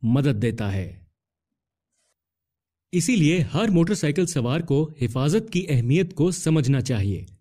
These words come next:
और हमेशा मोटरसाइकिल पर सवार होने से पहले मौजूद साजो सामान का इंतखाब करना चाहिए। मोटरसाइकिल सवार को महफूज रखने के लिए ये साजो सामान इंतहाई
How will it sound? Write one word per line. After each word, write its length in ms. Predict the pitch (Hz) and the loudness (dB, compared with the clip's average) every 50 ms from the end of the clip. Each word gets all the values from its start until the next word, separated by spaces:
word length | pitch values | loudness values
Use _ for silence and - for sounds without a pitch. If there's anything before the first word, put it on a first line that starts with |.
| _ _ _ | _ _ _
और 160 | - 131 120 101 | -4 -2 -2 0
हमेशा 640 | 90 107 107 110 135 147 - - 180 175 170 170 170 | 0 0 0 2 2 0 0 0 -2 -2 -4 -4 -4
मोटरसाइकिल 600 | 113 123 147 143 196 165 - 143 135 131 190 185 170 | -2 -2 -2 0 -2 -2 -2 -4 -4 -2 0 -2 0
पर 180 | 175 165 156 | 0 -2 -2
सवार 420 | 131 - - 117 110 123 135 151 139 | -2 -4 -4 -4 -2 -2 -2 -2 -2
होने 280 | 104 113 117 123 139 | -2 -2 0 0 0
से 160 | 131 - 123 | 0 -2 -4
पहले 580 | 107 110 156 156 160 143 104 82 - - - _ _ _ _ - 123 | -4 -2 0 0 2 0 0 -2 -6 -12 -18 _ _ _ _ -2 0
मौजूद 440 | 123 127 131 127 117 160 190 196 190 | 2 2 2 2 4 2 2 2 0
साजो 340 | - 135 127 135 131 165 | -2 -2 -2 0 0 0
सामान 440 | 160 - 131 120 113 135 147 131 113 | -2 -2 -2 -2 0 0 0 0 -2
का 260 | 107 123 135 151 - - | -2 -2 -4 -4 -4 -4
इंतखाब 580 | 151 147 135 147 165 156 - 160 143 117 110 - | -4 -2 -2 -2 -4 -4 -4 -4 -4 -4 -4 -6
करना 280 | - 120 107 110 107 | -4 -4 -2 -2 -2
चाहिए। 540 | 101 - 117 107 92 90 92 85 85 - - _ _ _ _ _ _ _ _ _ _ _ _ _ _ _ _ _ _ _ _ _ _ _ _ _ _ _ _ _ _ _ _ _ _ _ _ _ _ _ _ _ _ _ _ - | -2 -4 -4 -6 -6 -6 -8 -10 -12 -16 -20 _ _ _ _ _ _ _ _ _ _ _ _ _ _ _ _ _ _ _ _ _ _ _ _ _ _ _ _ _ _ _ _ _ _ _ _ _ _ _ _ _ _ _ _ -4
मोटरसाइकिल 540 | 120 147 175 233 240 - 208 190 175 208 202 | -2 0 0 0 0 0 -2 0 0 0 0
सवार 400 | 196 - 147 117 127 151 170 170 | 0 -2 -2 0 0 -2 -2 -2
को 200 | - 147 151 160 | 0 0 2 4
महफूज 520 | 160 127 117 107 - - 165 202 196 135 | 2 2 2 0 0 2 2 2 2 2
रखने 300 | 123 131 - - 160 160 | 0 -2 -2 -2 -2 -2
के 120 | 151 135 123 | 0 0 2
लिए 380 | 131 139 120 95 - - - _ _ _ - 110 | 2 2 0 0 -4 -8 -16 _ _ _ -8 -4
ये 260 | 101 117 165 214 214 | 0 2 2 2 2
साजो 360 | - - 147 139 123 139 143 | 0 -2 -2 -2 0 0 -2
सामान 540 | 143 - 123 123 143 147 123 117 123 120 - - | 0 0 0 0 0 0 0 -2 -4 -4 -2 -2
इंतहाई 540 | 139 123 127 139 123 120 143 165 175 190 | -2 0 0 -2 -2 0 0 0 0 -2